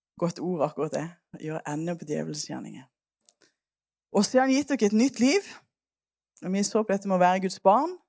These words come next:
Vi blir født på ny. Det er ikke noe vi skal, eh, ta oss i nakken for oss å skulle, nå skal vi inn i en, en eller annen slags boks som heter det å være kristen.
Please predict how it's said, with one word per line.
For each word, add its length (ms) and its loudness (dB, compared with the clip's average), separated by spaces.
Vi 80 -6
blir 160 0
født 340 2
på 140 6
ny. 160 6
Det 100 -4
er 60 -2
ikke 160 -2
noe 160 2
vi 140 2
skal, 580 2
eh, 520 -4
ta 180 4
oss 140 -2
i 80 0
nakken 520 -2
for 400 0
oss 200 -6
å 60 -6
skulle, 340 -2
nå 200 0
skal 260 -6
vi 120 -2
inn 140 -2
i 120 0
en, 160 -2
en 320 -4
eller 160 0
annen 120 -2
slags 260 -6
boks 520 0
som 280 -4
heter 320 -2
det 120 4
å 80 4
være 160 2
kristen. 420 0